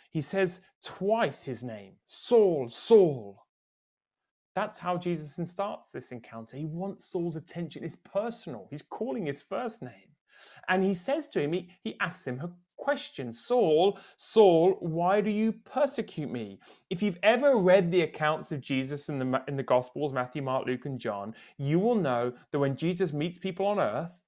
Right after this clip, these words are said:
he typically does two th-, well, he often does two, he, he, he calls them by their name and he asks them a question. As in heaven, so on earth. When Jesus engages with someone, he says their name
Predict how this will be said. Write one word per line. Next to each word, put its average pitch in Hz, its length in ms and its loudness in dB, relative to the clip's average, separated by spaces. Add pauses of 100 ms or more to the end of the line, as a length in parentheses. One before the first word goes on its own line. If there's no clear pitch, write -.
(340)
he 147 120 -12
typically 180 400 2
does 175 160 0
two 202 180 -6
th-, 180 120 -10
well, 131 140 2
he 98 100 -4
often 180 280 4
does 151 140 -4
two, - 100 -10
he, - 280 -12 (140)
he, 139 300 -6
he - 80 -8
calls 156 300 -4
them 175 80 -4
by 165 120 2
their 190 120 2
name 165 400 -4 (960)
and 120 100 -12
he 117 100 -6
asks 113 280 -12
them 107 300 -12 (380)
a - 60 -14
question. - 540 -14 (1200)
As 151 200 0
in 196 100 2
heaven, 170 540 2 (360)
so 131 320 -4
on 147 140 -4
earth. 123 220 -6 (520)
When 135 200 -4
Jesus 175 480 -2
engages 143 580 -2
with 120 180 -6
someone, 110 560 -8 (720)
he 147 80 -14
says 147 280 -6
their 170 120 -6
name 113 380 -12